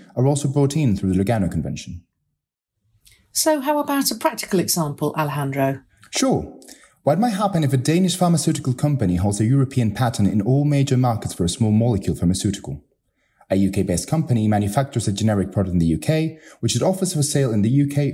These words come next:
Speaker 1: France, Germany, and Switzerland. The U K company also has R and D premises in France,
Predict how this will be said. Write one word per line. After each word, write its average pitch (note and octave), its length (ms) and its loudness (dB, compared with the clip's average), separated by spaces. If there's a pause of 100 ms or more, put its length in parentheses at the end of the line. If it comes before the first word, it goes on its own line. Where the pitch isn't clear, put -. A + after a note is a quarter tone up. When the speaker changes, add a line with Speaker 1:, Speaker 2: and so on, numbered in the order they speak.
Speaker 1:
France, A2 420 -2
Germany, F#2+ 480 2
and A2 100 0
Switzerland. D2 520 -4 (520)
The G2 80 2
U F2+ 60 0
K G2 160 2
company G#2+ 560 0 (280)
also E3+ 260 2
has D#3 280 2
R D#3 200 2
and D3+ 120 2
D C#3+ 160 2
premises B2 540 0
in G2 120 2
France, G2+ 420 0